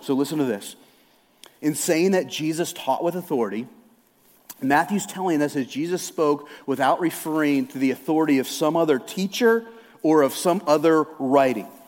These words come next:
All the other teachers of Jesus' day, all the other, um, rabbis would refer to another rabbi, or they would refer to some sacred writings like the Old Testament. Jesus, on the other hand, taught as if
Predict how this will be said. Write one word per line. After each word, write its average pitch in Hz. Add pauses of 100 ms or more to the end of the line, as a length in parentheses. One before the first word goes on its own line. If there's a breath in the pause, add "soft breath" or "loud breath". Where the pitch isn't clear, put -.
(140)
All 170
the 226
other 208
teachers 196
of 147
Jesus' 160
day, 175
all 151
the 190
other, 180 (160 loud breath)
um, 147
rabbis 170
would 156
refer 147
to 165
another 151
rabbi, 208 (200 loud breath)
or 165
they 175
would 165
refer 156
to 175
some 175
sacred 170
writings 151
like 147
the 151
Old 147
Testament. 156 (500 loud breath)
Jesus, 233
on 180
the 156
other 139
hand, 113 (500 loud breath)
taught 170
as 165
if 151